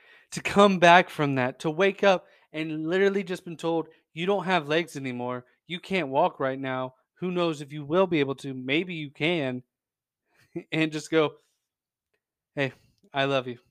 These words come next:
We'll be fine. I'm gonna go get some, I'm gonna go take a nap.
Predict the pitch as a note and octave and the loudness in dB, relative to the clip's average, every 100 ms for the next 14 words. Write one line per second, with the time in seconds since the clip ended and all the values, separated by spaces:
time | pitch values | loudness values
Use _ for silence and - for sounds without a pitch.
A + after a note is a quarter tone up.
0 | _ _ _ _ _ - - _ _ _ | _ _ _ _ _ -20 -20 _ _ _
1 | _ _ _ _ _ D3+ E3 F#3 E3 C#3+ | _ _ _ _ _ -8 -6 -2 -2 -2
2 | C#3 _ _ _ _ _ D3 D3+ D3 C#3+ | -4 _ _ _ _ _ -8 -6 -6 -8
3 | B2+ - - D3+ D3+ C#3+ C3+ C#3+ C3 A#2+ | -12 -14 -12 -8 -6 -4 -6 -6 -6 -6
4 | B2 _ | -10 _